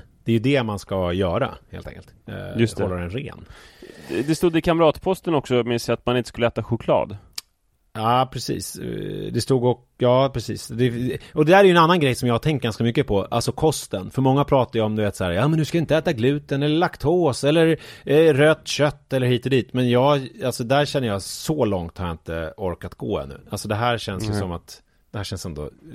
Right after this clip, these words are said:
Speaker 1: rimligt, tycker jag.
Speaker 2: Eh, avslutningsvis, hur, hur många minuter skulle du säga att du lägger totalt på den här rutinen per dag?
Speaker 1: Eh, ja, alltså det tar ju,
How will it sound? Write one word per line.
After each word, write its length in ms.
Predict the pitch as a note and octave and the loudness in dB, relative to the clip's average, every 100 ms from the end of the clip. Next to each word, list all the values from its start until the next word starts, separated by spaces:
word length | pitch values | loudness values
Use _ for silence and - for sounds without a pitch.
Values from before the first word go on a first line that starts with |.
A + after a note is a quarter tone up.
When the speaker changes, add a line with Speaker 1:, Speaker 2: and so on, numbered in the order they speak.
| - - | -18 -16
Speaker 1:
rimligt, 1000 | F#2 A2 G2 F2+ A#2+ C#3+ - _ - - _ _ _ - | -6 -4 -2 -2 0 0 -2 _ -14 -14 _ _ _ -20
tycker 180 | - - | -20 -18
jag. 100 | - - _ _ _ _ _ _ - _ _ _ _ - - - - _ - | -18 -20 _ _ _ _ _ _ -20 _ _ _ _ -20 -20 -20 -20 _ 0
Speaker 2:
Eh, 340 | C#3 C3+ C3+ B2+ | 4 4 4 4
avslutningsvis, 520 | D3+ A#2+ B2+ F3+ D3 | 2 2 -2 0 2
hur, 140 | C#3+ - | 0 2
hur 140 | C#3 | 2
många 640 | D3 C#3+ C3 B2+ B2+ B2 A#2+ - _ _ | 4 4 4 4 6 6 2 -6 _ _
minuter 560 | B2 B2 C#3 D#3+ - | 2 4 4 2 -2
skulle 240 | C3 - A#2 | -8 -4 -2
du 60 | |
säga 540 | A#2 A#2+ A2+ A2+ C3+ C#3+ | 0 2 2 2 2 2
att 160 | F2+ - | 2 -2
du 80 | |
lägger 300 | A2 D#3 E3+ | -2 -2 -2
totalt 440 | D#3+ C#3+ G#2 G2 G2 _ | -8 -4 -2 -2 -4 _
på 120 | G#2 | -2
den 120 | G#2 | -2
här 380 | G#2 G2+ F#2+ G2 - _ | 0 0 0 -2 -10 _
rutinen 540 | G#2 G#2 G#2 G2+ G2+ | -4 -4 -2 -4 -4
per 100 | - | -4
dag? 360 | - C#3 C#2+ - _ _ _ _ - _ - | -2 -2 -2 -10 _ _ _ _ -20 _ -4
Speaker 1:
Eh, 1300 | A#2+ A#2 A#2 A2+ G#2+ G#2 G2+ F#2+ F#2+ F2+ F2+ D#2 A1+ - - _ - - - A#2+ A#2+ A2+ A2+ A2+ | 0 2 4 4 4 2 0 -2 -2 -4 -6 -8 -12 -16 -20 _ -20 -16 -12 -6 -2 0 2 2
ja, 540 | A#2 A#2 A#2 B2 C3+ | 4 4 6 6 6
alltså 240 | C3+ - C#3 | 4 2 -4
det 220 | B2 C#3 | 0 -2
tar 400 | C#3+ C3+ D#3 D#3 | 2 4 6 6
ju, 220 | D3 D3 | 6 4